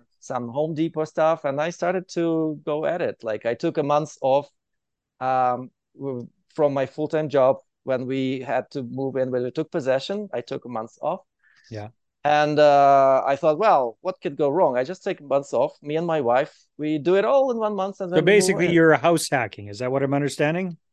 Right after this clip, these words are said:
Speaker 1: Pretty much at,
Speaker 2: Yeah.
Speaker 1: at, at that point, that was the, the plan, but we got it, the whole main floor and the basement.
Speaker 2: Yeah.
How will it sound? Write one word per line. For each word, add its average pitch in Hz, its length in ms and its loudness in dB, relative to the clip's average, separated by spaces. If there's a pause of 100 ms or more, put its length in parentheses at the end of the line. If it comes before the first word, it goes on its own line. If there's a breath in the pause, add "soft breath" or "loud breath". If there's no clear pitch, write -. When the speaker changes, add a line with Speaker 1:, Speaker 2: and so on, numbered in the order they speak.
(320)
Speaker 1:
Pretty 240 240 2
much 233 380 2
at, 180 200 0
Speaker 2:
Yeah. - 120 0
Speaker 1:
at, 180 180 0
at 160 240 0
that 220 160 2 (100)
point, 208 400 -2 (200)
that 165 140 2
was 160 200 0
the, 156 200 2
the 147 80 -4
plan, 160 460 0
but 139 240 2
we 156 140 -2
got 170 240 2
it, 175 120 -4
the 170 80 -6
whole 170 260 0
main 175 200 -10
floor 190 320 -4
and 143 220 -4
the 127 40 -6
basement. 214 540 -4 (440)
Speaker 2:
Yeah. 117 180 -12